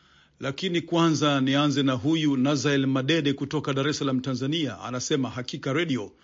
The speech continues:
inabaki kuwa ni chombo pekee chenye uwezo mkubwa wa kuwafikia watu wengi zaidi, tena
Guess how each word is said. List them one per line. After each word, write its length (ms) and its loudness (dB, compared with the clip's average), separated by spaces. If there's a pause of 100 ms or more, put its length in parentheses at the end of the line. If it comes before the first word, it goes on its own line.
(340)
inabaki 440 -2
kuwa 200 0
ni 100 0
chombo 380 0
pekee 320 -4
chenye 240 0
uwezo 380 0
mkubwa 480 -2
wa 160 -8
kuwafikia 520 -4
watu 300 -6
wengi 240 2
zaidi, 320 0
tena 360 0